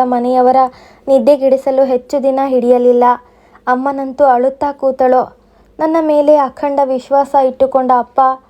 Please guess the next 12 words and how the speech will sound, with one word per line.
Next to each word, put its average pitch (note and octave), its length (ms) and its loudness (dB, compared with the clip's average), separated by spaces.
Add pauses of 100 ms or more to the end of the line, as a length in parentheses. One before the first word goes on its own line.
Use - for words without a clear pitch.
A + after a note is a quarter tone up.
(320)
"ಅಲಕ, C4 320 0
ಆ C4+ 200 0
ಹುಡುಗ C4+ 340 -4
ಯಾರು? C4 500 0
ನಿಮ್ಮಿಬ್ಬರು C#4 560 -2
ಬೆಸ್ಟ್ C4 340 -4
ಫ್ರೆಂಡ್ಸ್ D4+ 260 -4
ತಾನೇ? C4 440 -6 (440)
ಅದರಲ್ಲೇನು C#4 600 -2
ವಿಶೇಷ? B3+ 400 -2 (340)
ಇರಲಿ C#4 300 0
ಬಿಡು. C4 400 -2